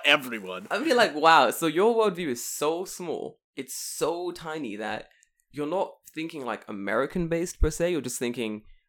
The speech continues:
Speaker 2: 'My circle of friends all thought this, and thus
Speaker 1: And
Speaker 2: the
Speaker 1: thus,
Speaker 2: world.'"
Speaker 1: it's true.
Speaker 2: Remember ten years ago when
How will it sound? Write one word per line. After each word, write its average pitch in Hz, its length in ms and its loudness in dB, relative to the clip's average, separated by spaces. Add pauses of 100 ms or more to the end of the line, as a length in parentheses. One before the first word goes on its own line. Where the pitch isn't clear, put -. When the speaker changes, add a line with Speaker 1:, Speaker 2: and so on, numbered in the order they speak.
(100)
Speaker 2:
'My 147 380 0
circle 143 500 0
of 120 120 -2
friends 117 400 0
all 110 200 -8
thought 110 300 -8
this, - 300 -10
and 110 180 -6
thus 120 380 2 (240)
Speaker 1:
And 117 100 2
Speaker 2:
the 123 60 2
Speaker 1:
thus, 107 260 2
Speaker 2:
world.'" 113 360 2
Speaker 1:
it's 107 160 -2
true. 92 320 -2 (520)
Speaker 2:
Remember 196 160 2
ten 202 260 0
years 185 200 4
ago 196 140 8
when 170 220 4